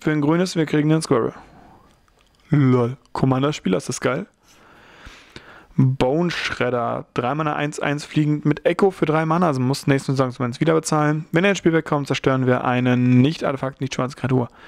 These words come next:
Okay. Floodhound. Ein Mana, eins zwei mit Investigate. Okay. This creature is a Bloodhound.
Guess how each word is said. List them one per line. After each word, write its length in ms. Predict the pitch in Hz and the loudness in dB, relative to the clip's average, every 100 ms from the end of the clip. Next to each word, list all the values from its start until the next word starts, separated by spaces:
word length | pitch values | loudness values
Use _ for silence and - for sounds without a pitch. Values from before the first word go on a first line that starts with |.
| - - - - - - - - _ - | -20 -20 -20 -20 -20 -20 -20 -20 _ -14
Okay. 440 | - - 123 135 - - _ _ _ - - | -12 -2 0 0 -4 -20 _ _ _ -20 -20
Floodhound. 1000 | - - 120 127 - - 123 117 113 - | -12 -2 0 0 -4 -6 -4 -2 -4 -4
Ein 140 | 131 | -4
Mana, 320 | 139 135 127 131 - - | -2 -4 -6 -8 -18 -6
eins 360 | 127 131 - - | -4 -4 -8 -10
zwei 540 | - - - 120 151 | -8 -6 -4 -2 0
mit 160 | 143 135 | -2 -2
Investigate. 1000 | 165 131 139 - - - 131 120 - - _ _ _ - - - - - - _ _ _ - | -2 0 -2 -2 -6 -2 -2 -2 -6 -14 _ _ _ -20 -20 -20 -20 -20 -20 _ _ _ -2
Okay. 500 | 160 - 143 135 147 - - - _ _ _ _ _ _ _ - | -2 0 2 2 0 -6 -20 -20 _ _ _ _ _ _ _ -4
This 200 | 151 175 | -2 0
creature 340 | - 156 156 139 | 2 0 2 0
is 120 | 135 | 2
a 40 | |
Bloodhound. 680 | 127 139 - 120 113 113 - | 2 0 0 0 0 0 -4